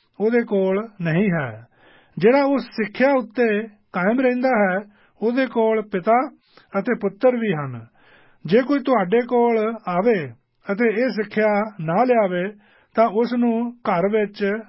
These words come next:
ਨਾ ਉਤਾਰੋ, ਨਾ ਉਸ ਦੀ ਸੁੱਖ ਮਨਾਓ, ਕਿਉਂਕਿ ਜਿਹੜਾ ਉਸ ਦੀ ਸੁੱਖ ਮਨਾਉਂਦਾ ਹੈ, ਉਹ ਉਸ ਦੇ ਬੁਰੇ ਕੰਮਾਂ ਦਾ ਭਾਗੀ ਬਣਦਾ ਹੈ। ਲਿਖਣਾ ਤਾਂ ਤੁਹਾਨੂੰ ਬਹੁਤ ਕੁਝ ਸੀ, ਪਰ ਮੈਂ ਨਾ ਚਾਹਿਆ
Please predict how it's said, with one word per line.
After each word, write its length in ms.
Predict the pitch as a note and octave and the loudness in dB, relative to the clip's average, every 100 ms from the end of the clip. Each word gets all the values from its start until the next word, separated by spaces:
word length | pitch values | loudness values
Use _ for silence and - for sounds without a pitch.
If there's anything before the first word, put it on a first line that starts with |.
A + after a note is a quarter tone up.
| - | -10
ਨਾ 180 | F3 G3 | -2 2
ਉਤਾਰੋ, 580 | G#3+ F3+ D#3+ D3 E3 A3+ _ _ - | 2 0 -4 -4 -6 -10 _ _ -4
ਨਾ 220 | F3+ A#3 | 2 4
ਉਸ 180 | A#3+ G#3 G#3+ | 4 0 -4
ਦੀ 260 | G#3 G#3 A#3 - _ | -4 -4 -6 -10 _
ਸੁੱਖ 280 | - B3+ G#3+ | -4 -2 0
ਮਨਾਓ, 460 | F#3 D#3+ C3 A#2+ B2 _ - - _ | -2 -2 -6 -10 -16 _ -20 -20 _
ਕਿਉਂਕਿ 260 | A#3 A#3+ C4 | 0 2 2
ਜਿਹੜਾ 280 | G3+ C4+ C4+ | 2 4 4
ਉਸ 200 | B3 A3 | 2 0
ਦੀ 160 | B3 | -6
ਸੁੱਖ 300 | G#3+ A3+ A3 | -4 -4 -2
ਮਨਾਉਂਦਾ 520 | G#3+ G3 E3+ F3 B3 | -2 -2 -2 0 2
ਹੈ, 220 | A#3 G3 G3+ G#3 _ _ _ _ - | 4 2 -2 -8 _ _ _ _ -2
ਉਹ 200 | C4+ B3 | 2 2
ਉਸ 100 | A#3+ G#3+ | 0 0
ਦੇ 200 | A3 G#3+ A#3+ _ _ E3 | 0 0 -4 _ _ -2
ਬੁਰੇ 240 | G3 A#3+ | 2 2
ਕੰਮਾਂ 400 | A#3+ G#3+ G#3 G#3 | 2 0 0 0
ਦਾ 220 | G3+ G3 G3+ G#3+ _ _ _ | 0 0 -2 -6 _ _ _
ਭਾਗੀ 300 | G3 C#3+ E3+ | -6 -4 0
ਬਣਦਾ 300 | A#3+ F#3+ D#3 | 0 0 -2
ਹੈ। 420 | D3 C3 A#2+ G#2+ - _ _ _ _ _ _ | -4 -6 -8 -14 -20 _ _ _ _ _ _
ਲਿਖਣਾ 360 | F3+ G3+ B3 C#4 | -2 0 2 2
ਤਾਂ 140 | C#4 | 0
ਤੁਹਾਨੂੰ 400 | C4 C4 A3+ A3+ | 0 0 0 0
ਬਹੁਤ 260 | F#3+ G3 C4 | 4 4 2
ਕੁਝ 200 | C4+ B3+ | -2 -4
ਸੀ, 380 | - B3 G#3+ G#3+ - _ _ - | -2 -2 -2 -2 -8 _ _ -2
ਪਰ 180 | G#3+ G#3+ | 0 2
ਮੈਂ 240 | G3 A#3+ | 2 2
ਨਾ 200 | A3 A3+ | 2 -2
ਚਾਹਿਆ 500 | A#3 A#3 C4 G3 A2+ | 0 0 2 0 -6